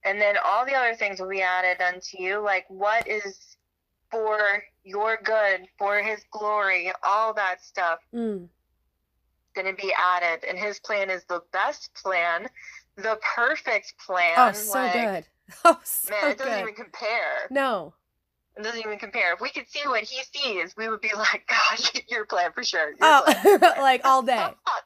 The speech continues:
Speaker 2: All day,
Speaker 1: mine.
Speaker 2: dude. All day. <laughs>
Speaker 1: So for me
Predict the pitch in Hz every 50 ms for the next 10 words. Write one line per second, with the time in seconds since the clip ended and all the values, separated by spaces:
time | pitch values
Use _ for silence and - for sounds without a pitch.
0 | _ - - 277 285 285 311 294 262 240 226 202 196 190 185 202 262 - _ _
1 | _ - - 240 254 254 247 233 220 214 233 - - - 311 - - 277 311 -
2 | - - 294 - - - 277 277 277 - - 254 269 262 240 233 226 123 - -
3 | - - _ - - - - - - _ - 247 240 226 233 - 262 240 226 220
4 | 214 220 240 285 311 294 254 226 208